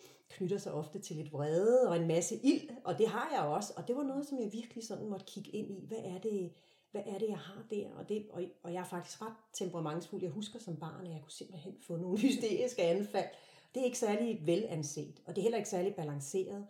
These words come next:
Så jeg er sådan, og så blev, endte det bare med at blive, at jeg vendte den fuldstændig indad.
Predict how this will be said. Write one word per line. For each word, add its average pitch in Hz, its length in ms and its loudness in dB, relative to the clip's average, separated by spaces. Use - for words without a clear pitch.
Så - 120 -4
jeg 214 80 2
er 226 100 4
sådan, 214 360 -2
og 220 80 -2
så 220 160 -2
blev, 233 160 6
endte 233 220 10
det - 100 -2
bare 190 140 6
med 190 120 8
at 190 120 6
blive, 190 240 2
at 185 100 2
jeg 175 80 2
vendte 160 180 2
den 180 80 0
fuldstændig 196 460 -4
indad. 165 280 -6